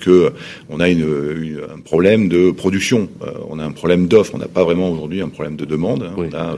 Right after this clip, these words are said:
Speaker 1: c'est clair.
Speaker 2: des clients, on
Speaker 1: D'ailleurs,
Speaker 2: en
Speaker 1: le
Speaker 2: a,
Speaker 1: stock,
Speaker 2: des
Speaker 1: le
Speaker 2: prospects,
Speaker 1: stock
Speaker 2: on en
Speaker 1: de
Speaker 2: a.
Speaker 1: logements
Speaker 2: Par contre, le
Speaker 1: collectifs
Speaker 2: stock a
Speaker 1: neufs n'a
Speaker 2: fondu.
Speaker 1: jamais été aussi bas.
Speaker 2: Le stock a
Speaker 1: Mmh.
Speaker 2: fondu, euh, il est passé en dessous des, en dessous des neuf mois et demi, je crois, hein, de, de, de, de, de stock d'écoulement.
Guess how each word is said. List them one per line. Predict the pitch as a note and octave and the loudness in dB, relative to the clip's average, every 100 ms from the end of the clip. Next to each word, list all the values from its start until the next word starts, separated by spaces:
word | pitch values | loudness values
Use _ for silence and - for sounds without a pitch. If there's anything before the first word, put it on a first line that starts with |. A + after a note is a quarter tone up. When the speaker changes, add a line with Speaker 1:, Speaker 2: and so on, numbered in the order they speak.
| - | -6
Speaker 1:
c'est | - | -4
clair. | E2+ - - | -4 -6 -6
Speaker 2:
des | C#2+ E2 | -4 -4
clients, | E2 E2+ F#2 | -2 0 0
on | F#2+ F#2 | 0 -2
Speaker 1:
D'ailleurs, | D#2+ G#2 | 2 4
Speaker 2:
en | G2+ | 4
Speaker 1:
le | |
Speaker 2:
a, | |
Speaker 1:
stock, | G#2+ A#2+ D3 | 4 4 4
Speaker 2:
des | F#2+ | 2
Speaker 1:
le | |
Speaker 2:
prospects, | F2+ G2 | 2 0
Speaker 1:
stock | F#2+ | 2
Speaker 2:
on | D#2+ | 4
en | |
Speaker 1:
de | G#2 | 4
Speaker 2:
a. | |
Speaker 1:
logements | G#2+ | 4
Speaker 2:
Par | F#2+ | 2
contre, | A2+ A2+ | 0 2
le | F#2+ | 2
Speaker 1:
collectifs | |
Speaker 2:
stock | - G2+ | 6 6
a | A2 | 6
Speaker 1:
neufs | E3 A#2 | 2 2
n'a | |
Speaker 2:
fondu. | G#2+ | 4
Speaker 1:
jamais | G#2+ A2+ | 4 2
été | A#2 | 0
aussi | G#2+ - | -4 -6
bas. | C3+ D3+ | -6 -6
Speaker 2:
Le | - D#2 | -10 -4
stock | - F#2+ | -2 0
a | |
Speaker 1:
Mmh. | |
Speaker 2:
fondu, | G2+ G2 F2+ F#2+ F2+ | -2 0 0 2 0
euh, | D2+ D2 C#2+ C#2 C2+ | 0 -2 -4 -8 -12
il | D2 | -16
est | |
passé | D2+ D2 - E2+ | -14 -12 -6 -6
en | |
dessous | D#2+ - - | -6 -12 -14
des, | - D2+ | -12 -12
en | D#2+ | -14
dessous | E2 - | -16 -16
des | D#2 | -14
neuf | D2+ D2+ - | -14 -14 -12
mois | E2 | -10
et | D2+ | -8
demi, | E2+ | -8
je | E2 | -12
crois, | - D#2 E2 | -12 -10 -10
hein, | |
de, | D#2+ D2 - | -12 -14 -18
de, | - | -18
de, | D2 - C#2+ C#2 C#2 | -16 -18 -20 -20 -18
de, | C2+ B1+ - - - | -18 -18 -20 -20 -18
de | |
stock | - - D#2+ | -16 -10 -8
d'écoulement. | D#2+ - F2 G#2+ C#3+ | -10 -12 -4 -2 -2